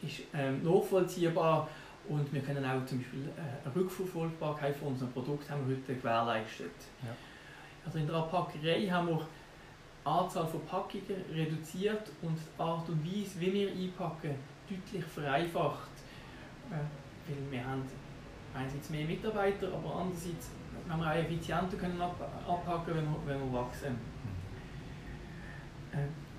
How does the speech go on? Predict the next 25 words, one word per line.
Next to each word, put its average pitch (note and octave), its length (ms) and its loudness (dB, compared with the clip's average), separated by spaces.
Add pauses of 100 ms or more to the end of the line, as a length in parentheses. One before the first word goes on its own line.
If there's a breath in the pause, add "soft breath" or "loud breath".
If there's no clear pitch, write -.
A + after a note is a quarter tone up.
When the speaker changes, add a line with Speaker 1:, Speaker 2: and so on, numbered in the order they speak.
(480)
Speaker 1:
ich - 40 -10
habe E3+ 80 -2
es D3+ 60 -2
vorher D#3+ 280 0
kurz E3+ 220 2
angedeutet, F3+ 380 6
wir D3 100 4
haben D#3 160 4
heute E3+ 300 -2
rückverfolgbare E3 800 0 (160)
Pro-, D#3 120 -2 (240)
Prozesse, F3 400 0
wir E3+ 60 -2
haben F3 120 0
in E3 120 2
die - 100 -6
ganze F#3+ 260 -2
Produkte F3+ 440 -2
Sicherheit F3+ 580 -2
und F3 120 2
in D#3+ 100 0
die C#3 60 -6
Sicherheit D3 380 -4
am C#3+ 80 0
Arbeitsplatz - 640 0